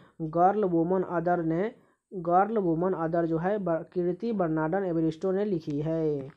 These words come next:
प्रधानमंत्री जीवन ज्योति बीमा योजना बैंक खातों के सभी धारकों को डैश का जीवन बीमा कवर प्रदान करता है?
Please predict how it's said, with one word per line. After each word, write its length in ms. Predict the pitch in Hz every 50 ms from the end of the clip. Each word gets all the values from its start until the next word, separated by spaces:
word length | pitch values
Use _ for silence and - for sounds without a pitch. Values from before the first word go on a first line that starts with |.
| _ _ _ _ _ _ _ _
प्रधानमंत्री 720 | 170 160 156 160 165 170 175 170 165 160 160 175 165 160
जीवन 340 | 156 156 156 160 170 170 165
ज्योति 320 | 160 160 160 156 160 165
बीमा 280 | 160 160 156 160 160 160
योजना 320 | 160 160 156 156 165 165
बैंक 300 | 160 156 160 170 175 175
खातों 320 | - 170 156 156 165 160 160
के 80 | 175
सभी 240 | 170 170 160 175 185
धारकों 340 | 180 165 156 160 160 175 165
को 120 | 170 165
डैश 300 | 156 165 175 190 202 196
का 140 | - 190 170
जीवन 300 | 165 160 160 165 175 175
बीमा 260 | 170 160 160 170 170
कवर 260 | 165 180 170 170 170 175
प्रदान 320 | 180 170 165 170 170 170
करता 260 | 165 170 165 185 175
है? 200 | 170 196 226 247